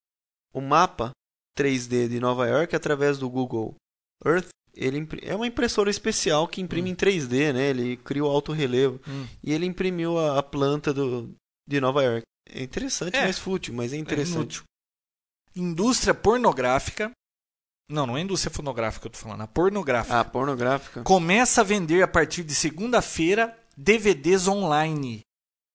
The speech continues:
Speaker 2: Você faz o download, grava num D V D R e assiste.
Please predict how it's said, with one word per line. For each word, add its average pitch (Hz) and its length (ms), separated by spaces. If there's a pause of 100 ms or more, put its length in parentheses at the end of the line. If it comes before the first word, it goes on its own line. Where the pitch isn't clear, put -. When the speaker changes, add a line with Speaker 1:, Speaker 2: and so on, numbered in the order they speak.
(120)
Speaker 2:
Você 175 320
faz 175 400
o - 20
download, 151 580
grava 185 480
num 190 140
D 170 140
V 165 100
D 156 100
R 208 280
e - 20
assiste. - 540